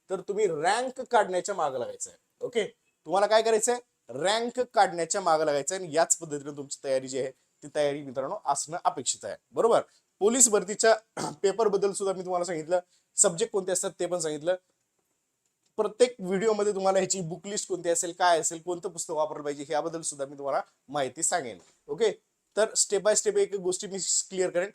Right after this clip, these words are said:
मेन गोष्ट, ह्या सगळ्या गोष्टी तुम्हाला अव्हेलेबल इझिली कुठं होतात? तर इझिली तुम्हाला या, अ, ह्याच्यामध्ये मी तुम्हाला अव्हेलेबल करून देणार आहे. कशात? तर प्रॅक्टिस सेटमध्ये मॅक्झिमम क्वेश्चन तुम्हाला अव्हेलेबल करून देणार आहे. मॉक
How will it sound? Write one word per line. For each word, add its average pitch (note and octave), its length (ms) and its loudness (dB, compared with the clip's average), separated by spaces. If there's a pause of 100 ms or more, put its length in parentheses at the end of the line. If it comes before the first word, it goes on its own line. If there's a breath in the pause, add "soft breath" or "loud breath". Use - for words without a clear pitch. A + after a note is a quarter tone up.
(280)
मेन G3+ 220 -4
गोष्ट, G3+ 280 2
ह्या G#3+ 400 -2
सगळ्या G3+ 340 2
गोष्टी F#3+ 280 -4
तुम्हाला G3 260 0
अव्हेलेबल F3+ 520 2
इझिली F#3+ 280 -4
कुठं F3+ 200 -4
होतात? F#3 200 -2 (320 soft breath)
तर F3+ 180 -4
इझिली F#3+ 360 -4
तुम्हाला F#3+ 300 0
या, F#3 220 4 (160)
अ, D3+ 200 4
ह्याच्यामध्ये E3+ 460 -2
मी D#3+ 140 -8
तुम्हाला F3 280 0
अव्हेलेबल E3 260 2
करून F#3 260 -2
देणार C3+ 200 -2
आहे. A2 120 -4
कशात? G3 220 0 (420 soft breath)
तर F3+ 100 0
प्रॅक्टिस F#3 480 -2
सेटमध्ये F#3+ 520 -4 (220)
मॅक्झिमम F3+ 540 -2
क्वेश्चन F#3+ 340 -4
तुम्हाला F3+ 240 2
अव्हेलेबल E3+ 240 2
करून E3 240 -2
देणार C#3 180 -2
आहे. G2 100 -4 (300)
मॉक F#3 320 4